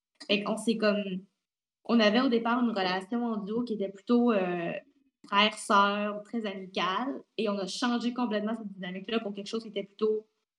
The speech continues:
euh, patron-employé.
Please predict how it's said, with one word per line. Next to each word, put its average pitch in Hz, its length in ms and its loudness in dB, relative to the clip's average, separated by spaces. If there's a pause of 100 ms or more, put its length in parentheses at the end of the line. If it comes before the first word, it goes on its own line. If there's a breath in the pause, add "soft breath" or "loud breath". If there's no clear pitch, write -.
(380)
euh, 175 460 0 (960)
patron-employé. 202 1080 2